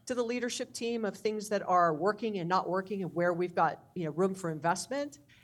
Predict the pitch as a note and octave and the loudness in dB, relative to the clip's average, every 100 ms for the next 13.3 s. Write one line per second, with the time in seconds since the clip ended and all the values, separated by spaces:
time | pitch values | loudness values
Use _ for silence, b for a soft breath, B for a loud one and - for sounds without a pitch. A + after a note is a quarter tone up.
0 | b G3+ A3 G#3+ G#3+ G#3 G#3 - _ _ | b 0 2 6 4 4 0 -6 _ _
1 | - G#3+ - G#3 A3 G#3 F#3+ G3+ G3+ F#3 | 4 6 6 2 4 2 2 -2 -2 -4
2 | F#3 A3 B3 G3+ F3 F3+ F3 - - F#3 | 0 2 2 2 0 -2 -4 -8 -4 0
3 | F#3 F3 F3+ E3+ E3+ F3 F3 F#3+ G3+ G3 | 0 -2 -2 -4 -4 -4 0 0 0 -2
4 | E3+ E3 D#3 D#3+ - - - B3+ - F3+ | 0 0 -2 -6 -10 -12 2 2 4 -2
5 | E3 D#3 D#3 D#3 E3 D#3+ - G3 F#3 E3 | -2 -4 -4 -4 -2 -2 -2 -6 -4 0
6 | E3+ E3 D#3 D#3 C#3+ D#3 F3+ A3+ C#4 C#4+ | 4 4 4 0 -2 6 8 8 6 0
7 | B B - A3+ A3+ A3 A3 G#3+ A3 G#3+ | B B -4 0 2 2 2 0 0 2
8 | G#3+ - - B2+ C#3 B3+ - - G#3 F#3+ | -2 -8 -18 -2 4 4 2 0 2 2
9 | - - E3 D#3 D#3 F#3 G3+ G3+ G3+ F#3 | -2 -6 -2 -2 2 4 4 2 -2 -2
10 | F3+ F3+ F3 F3+ B B D3+ C#3 - F#3+ | 0 2 4 2 B B -10 -8 2 4
11 | G3 F#3 E3+ D3 C3 F3 E3+ E3 D#3 D3+ | 4 2 -2 -4 0 0 2 0 0 -2
12 | B B _ E3 D#3+ E3+ D#3 D3+ - D#3 | B B _ 0 2 -4 -2 -4 0 2
13 | D3+ D3 - | 4 0 -6